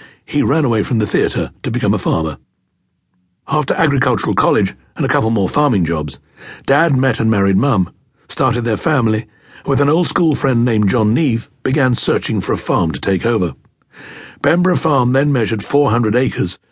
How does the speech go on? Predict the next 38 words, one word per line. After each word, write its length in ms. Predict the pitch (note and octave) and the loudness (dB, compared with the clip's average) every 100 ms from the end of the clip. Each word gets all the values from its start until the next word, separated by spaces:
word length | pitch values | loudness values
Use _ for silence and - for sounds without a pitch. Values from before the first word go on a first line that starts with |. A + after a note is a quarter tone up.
| _ - | _ -2
and 80 | |
was 140 | D3 C3 | 0 4
owned 200 | D3 C#3+ | 2 2
by 140 | A#2 | 0
Corpus 340 | G#2+ C#3 A#2 - | 0 0 0 -2
Christi 340 | - A2+ G#2 | -4 -2 -2
College, 320 | - A2+ F#2 | 0 0 2
Oxford, 460 | A#2+ C3 - F2 - _ - - - | 0 -2 -4 -6 -6 _ -20 -20 -6
and 140 | A2 | 0
Dad 200 | G2+ A#2+ | 2 2
and 120 | C#3 | 2
John 380 | A2 G#2 F2+ F2+ - - | 2 2 2 0 -8 -6
applied 380 | B2+ B2+ F#2 - | -4 -2 -2 -2
for 60 | |
the 100 | F2+ | -4
tenancy. 520 | - A2 G2+ F#2 E2+ C2 _ _ _ _ _ _ _ _ _ | -2 -2 -2 -2 -6 -8 _ _ _ _ _ _ _ _ _
The 100 | - | -6
farm 240 | - D#3+ E3 | -2 0 2
had 200 | C3+ C3 | 0 0
two 160 | - A#3 | 0 0
traditional 420 | D#3 D#3+ - C#3 | 2 0 0 -4
farmhouses, 760 | - F3 C3+ F2 E2 F#2 F#2+ - _ - - | -2 0 0 0 0 0 -2 -6 _ -14 -6
as 120 | A2+ | -2
well 120 | C3+ | 0
as 80 | B2+ | 0
cottages 520 | - - F#2+ E2+ C#2+ | 0 0 0 -2 -4
to 100 | - | -6
house 380 | - G#2 G2 - - | -2 0 -2 -4 -4
agricultural 640 | C#3+ C#3+ - G#2+ F#2 F2+ | -2 0 0 -2 -2 -2
workers, 460 | A2 D3+ - G#2+ - _ - | 0 0 -2 -4 -6 _ -6
and 160 | D#3 | -4
three 220 | - D#3+ | -2 -2
large 340 | G#2 F#2 E2+ C#2 | 0 0 -2 -2
barns, 520 | A2+ C3+ F2+ D#2+ C#2 _ _ - - - - | 0 2 0 -2 -6 _ _ -20 -20 -18 -4
Lott's 240 | B2+ B2 | -2 -2
Barn, 380 | - B2+ C3+ C#3+ - - | -2 0 0 -2 -8 -8
Taylor's 320 | - A2 E2 | -2 0 0
Barn, 340 | F2 F#2 F2+ | 0 0 -2